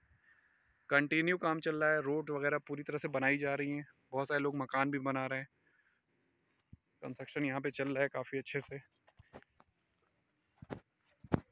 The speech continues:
ये देखिए green patch है, मैं आपको बताना चाहूँगा यहाँ पे एक हाई tension wire जाता है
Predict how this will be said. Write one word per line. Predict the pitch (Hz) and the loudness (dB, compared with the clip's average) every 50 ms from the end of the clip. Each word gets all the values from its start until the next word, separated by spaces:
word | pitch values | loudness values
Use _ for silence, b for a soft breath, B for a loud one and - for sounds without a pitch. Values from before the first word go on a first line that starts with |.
| _ _ _ _ _ _ _ _ _ _ - _ _ - | _ _ _ _ _ _ _ _ _ _ -20 _ _ -8
ये | 135 | -6
देखिए | 135 135 165 160 | -4 0 0 -2
green | 147 143 151 160 170 165 | 0 0 0 0 0 2
patch | 165 160 156 156 151 165 | 4 4 4 4 4 0
है, | 160 165 | -2 -2
मैं | 175 - - _ - 135 | -4 -6 -12 _ -6 -6
आपको | 135 131 - 160 | -6 -4 -4 -6
बताना | 143 143 139 143 147 156 | -4 -4 -2 -2 -2 -2
चाहूँगा | 156 - 156 156 160 160 | -2 -2 -2 0 2 2
यहाँ | 151 151 | 2 2
पे | 151 160 | 2 -2
एक | 147 127 | -2 0
हाई | 139 139 | 0 0
tension | 131 143 139 143 - 156 | 2 0 0 -2 -2 0
wire | 156 143 135 139 143 143 | 4 4 6 6 6 4
जाता | 143 135 123 - 135 139 | 2 0 0 0 -2 -2
है | 147 | -2